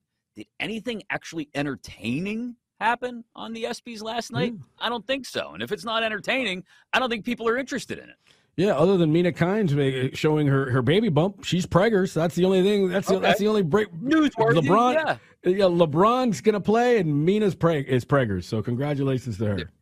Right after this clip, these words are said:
Speaker 1: there you go. Uh, Jimmy Traina put out his list of the top ten most influential personalities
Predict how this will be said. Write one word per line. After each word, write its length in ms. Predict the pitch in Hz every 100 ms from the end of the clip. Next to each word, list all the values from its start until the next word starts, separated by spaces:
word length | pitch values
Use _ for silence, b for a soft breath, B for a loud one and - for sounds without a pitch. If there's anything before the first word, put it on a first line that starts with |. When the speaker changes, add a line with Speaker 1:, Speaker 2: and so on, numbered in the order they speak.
| _ _ _ _ _ _ -
Speaker 1:
there 300 | 104 131 135
you 160 | 120
go. 240 | 113 95 95
Uh, 140 | 135
Jimmy 200 | 147 240
Traina 380 | 185 214 214 180
put 180 | 175 160
out 220 | 160 156
his 300 | 147 135 113
list 320 | 147 156 -
of 100 | 135
the 80 | 123
top 320 | - 170 -
ten 180 | 165 151
most 280 | 143 147 -
influential 580 | 147 139 139 139 135 139
personalities 880 | 135 131 139 123 123 127 123 117